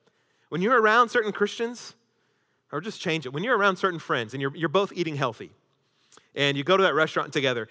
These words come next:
and you want that double meat where the bread's gone and it's just more bacon slices,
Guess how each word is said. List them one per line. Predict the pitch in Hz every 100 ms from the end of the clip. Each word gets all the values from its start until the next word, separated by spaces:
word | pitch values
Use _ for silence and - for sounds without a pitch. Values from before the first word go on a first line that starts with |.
| -
and | 143 165
you | 214
want | 170 165 156
that | 156 151 127
double | 160 160 160
meat | 151 147 147 - - _
where | 135 135
the |
bread's | 123 139 156 127
gone | 120 143 147 143
and | 143
it's | 120 113
just | 151
more | 143 143
bacon | 123 135 147 143
slices, | 147 135 139 151 139 -